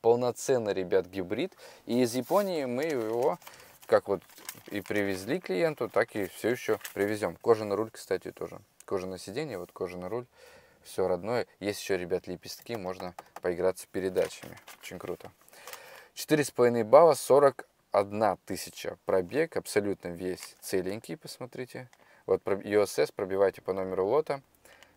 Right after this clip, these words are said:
Четыре с половиной балла, сорок тысяч пробег, девятнадцатый год.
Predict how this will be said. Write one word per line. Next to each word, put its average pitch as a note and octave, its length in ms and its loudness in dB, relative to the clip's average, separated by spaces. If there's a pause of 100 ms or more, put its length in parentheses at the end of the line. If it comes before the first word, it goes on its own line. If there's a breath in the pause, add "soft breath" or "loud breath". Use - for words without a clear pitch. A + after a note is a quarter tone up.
(140)
Четыре A2+ 540 -4
с - 80 -14
половиной F2+ 320 -8
балла, A2 320 4
сорок G#2+ 440 4
тысяч - 320 -12
пробег, G#2 460 -2
девятнадцатый G#2 800 -4
год. A#2 320 2